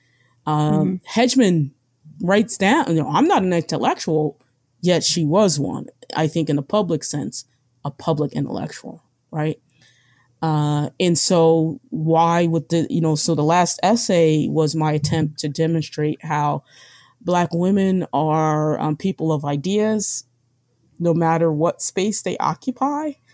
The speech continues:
Speaker 1: And Howard obviously, um, is a woman of ideas about the power of public service, and then how that's tied to one's notion of citizenship, and how Black women and men use the military as not just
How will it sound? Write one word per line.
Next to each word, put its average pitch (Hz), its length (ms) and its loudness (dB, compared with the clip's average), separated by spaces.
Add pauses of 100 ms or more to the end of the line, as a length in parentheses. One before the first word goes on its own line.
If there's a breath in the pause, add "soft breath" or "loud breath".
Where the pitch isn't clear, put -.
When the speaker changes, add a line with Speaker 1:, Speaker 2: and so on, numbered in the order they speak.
(520 soft breath)
Speaker 1:
And 165 320 0
Howard 185 480 2
obviously, 156 880 0 (1120)
um, 156 420 -2 (100)
is 165 180 0
a 160 60 0
woman 165 300 0
of 151 160 -2
ideas 156 560 0
about 147 500 -2 (480 soft breath)
the 160 100 -2
power 170 520 2
of 143 140 -4
public 160 380 -2
service, 214 760 0 (260 loud breath)
and 165 160 -2
then 175 180 2
how 175 240 0
that's 180 320 -2
tied 180 560 -4
to 165 140 -4
one's 165 500 0
notion 165 380 -2
of 139 100 -2
citizenship, - 680 -6 (840)
and 170 140 0
how 160 320 2
Black 165 360 -2
women 180 280 0
and 214 380 2
men 151 300 0
use 156 220 -2
the 156 80 -2
military 160 840 2
as 139 120 -4
not 185 300 -4
just 160 460 -2